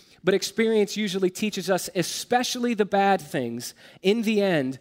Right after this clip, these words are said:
will have no power over you, but to do p-, precisely what God has determined in you, which is to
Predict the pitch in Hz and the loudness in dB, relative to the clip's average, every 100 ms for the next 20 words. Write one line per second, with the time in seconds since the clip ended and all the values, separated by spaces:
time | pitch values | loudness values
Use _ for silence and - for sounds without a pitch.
0 | - - 170 151 165 139 165 202 214 - | -16 0 2 4 0 0 2 2 0 0
1 | 202 190 190 185 165 151 156 147 147 143 | 2 2 0 0 0 -2 -2 0 -4 -2
2 | 156 143 - - - 160 - - 226 226 | -4 -4 -14 -18 -4 -4 -2 -2 0 0
3 | 220 - 214 185 160 165 165 160 151 - | -2 -2 -2 -2 0 2 4 2 0 -10
4 | - - 151 - 139 - 175 156 156 175 | -6 -2 -2 -4 -6 -4 -2 -2 -2 -2
5 | 175 156 139 147 151 - - 131 | 0 -2 -2 -4 -6 -6 -4 -4